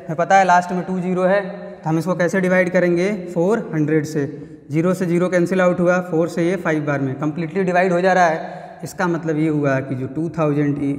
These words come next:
ये है, ये कैसा year है, तो ये divide हो गया पूरी तरह से, तो ये leap year है। और leap year का मतलब तीन सौ छियासठ डे, यानी कि थ्री सिक्सटी सिक्स days। और यहाँ पे जो फेब होगी, यानी कि फरवरी जो होगा, वो कितने दिन का होगा?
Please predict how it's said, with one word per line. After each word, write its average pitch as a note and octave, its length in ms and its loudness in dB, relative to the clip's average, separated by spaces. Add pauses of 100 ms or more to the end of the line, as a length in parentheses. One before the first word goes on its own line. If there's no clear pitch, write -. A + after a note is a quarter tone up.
(420)
ये D3+ 140 2
है, C#3 220 2 (520)
ये D3 80 -8
कैसा C#3+ 320 -2
year D#3 300 0
है, C3 260 -2 (320)
तो C#3 120 -8
ये C#3 100 0
divide C#3 360 2
हो D#3 100 2
गया D3+ 160 0
पूरी C#3 240 -4
तरह B2+ 200 -6
से, A#2+ 300 -8
तो B2+ 160 -12
ये B2 160 -6
leap D#3+ 300 -6
year C3+ 220 0
है। B2 560 -8
और C3 80 -4
leap D#3+ 260 0
year D3 180 2
का C#3+ 140 -2
मतलब B2 480 -4
तीन B2+ 220 -4
सौ B2 180 -4 (640)
छियासठ C#3 480 -2
डे, C#3 180 0 (580)
यानी C#3 160 -2
कि C3 280 -2
थ्री D3 160 0
सिक्सटी D3+ 360 -8
सिक्स F3+ 260 -8
days। D#3 360 -4 (300)
और C3 160 -4
यहाँ D3 200 2
पे D3 140 -4
जो C3+ 120 -2
फेब E3 240 -2
होगी, C3+ 360 0
यानी C3 420 -6
कि C3+ 80 -6
फरवरी C#3 380 -2
जो D3+ 160 0
होगा, C3 180 -2
वो B2+ 220 -4 (240)
कितने C3+ 220 -4
दिन C3+ 160 -2
का B2+ 80 -4
होगा? B2+ 260 -2